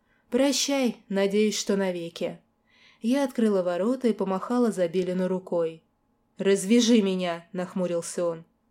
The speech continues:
«Ещё чего! Выбирайся сам! Не получится, кричи громче! Кто-нибудь поможет».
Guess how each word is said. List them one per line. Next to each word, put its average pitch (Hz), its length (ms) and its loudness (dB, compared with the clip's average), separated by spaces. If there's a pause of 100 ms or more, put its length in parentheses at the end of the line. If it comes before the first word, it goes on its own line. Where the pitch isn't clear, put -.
(140)
«Ещё 208 460 0
чего! 170 440 -4 (300)
Выбирайся 247 560 6
сам! 202 460 -2 (480)
Не 214 160 6
получится, 233 580 4
кричи 196 340 0
громче! 190 540 -4 (240)
Кто-нибудь 220 500 2
поможет». 170 600 -6